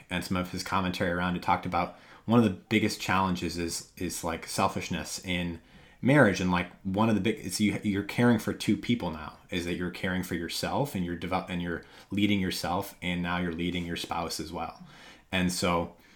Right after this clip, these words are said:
that, that responsibility, um, I think some, sometimes is not accepted, or it's not, there's just a, a lack of understanding of really how to, to lead in a place of love and to lead in a place that's, uh,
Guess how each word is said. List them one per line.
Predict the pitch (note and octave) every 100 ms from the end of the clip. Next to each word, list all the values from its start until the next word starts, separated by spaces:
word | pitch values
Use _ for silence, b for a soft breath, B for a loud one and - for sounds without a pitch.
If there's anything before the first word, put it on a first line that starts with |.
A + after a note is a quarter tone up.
| _
that, | F#2+ F2 - - _ -
that | F#2+ F2+
responsibility, | G2 - F#2 F2+ F2 E2+ F2+ F2 E2 D#2 -
um, | - E2 E2 E2+
I |
think | - G#2+ F#2
some, | - G2 - _
sometimes | A2 F#2+ F#2 F2+ - - _ _ _ _ - F2+ E2+ -
is | F#2
not | F#2 E2
accepted, | - F2+ - D#3+
or | C#3 G2 F#2+
it's | F2+
not, | G2 F2+ F2+ - -
there's | F#2 F2+ -
just | F#2+
a, | F2+ E2
a | F2+
lack | F2 F2 -
of | F2+
understanding | F2 E2+ - E2+ F2+ F2+
of | E2 - - b b b b
really | A2 A2+
how | G2 F#2
to, | F2+ F#2+ F2 - - -
to |
lead | F2 E2+ F#2
in | F#2
a | F2 E2 -
place | G2+ F#2+ -
of | E2+
love | E2+ F2+ G2+
and | E2+
to | E2+
lead | D#2+ F2 F2
in | F2
a |
place | D#2+ F2 E2 -
that's, | E2 - -
uh, | D#2+